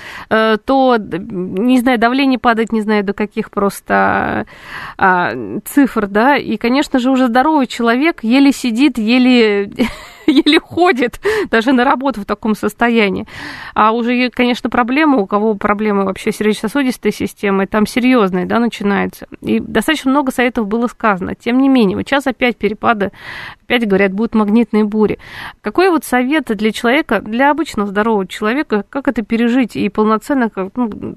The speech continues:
быть обычным человеком, а не превращаться в какое-то амебное состояние?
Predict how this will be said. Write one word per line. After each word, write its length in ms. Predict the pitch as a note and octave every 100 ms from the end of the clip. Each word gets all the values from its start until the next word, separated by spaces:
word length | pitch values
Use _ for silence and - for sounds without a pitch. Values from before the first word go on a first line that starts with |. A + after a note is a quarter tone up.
| _
быть 340 | G#3 G#3+ C4 G#3+ F#3+
обычным 520 | G3 A3 D4 - C4
человеком, 640 | A3+ A3+ A3 G#3+ F3 - - - - - - -
а 80 | G3+
не 120 | G#3
превращаться 600 | A3 A3 A3 - A#3+ F#3+
в 40 |
какое-то 480 | F#3+ F#3 F#3 - F#3+ -
амебное 420 | G#3 G3+ F#3 F3+
состояние? 680 | - - G3+ F#3+ F3+ G3+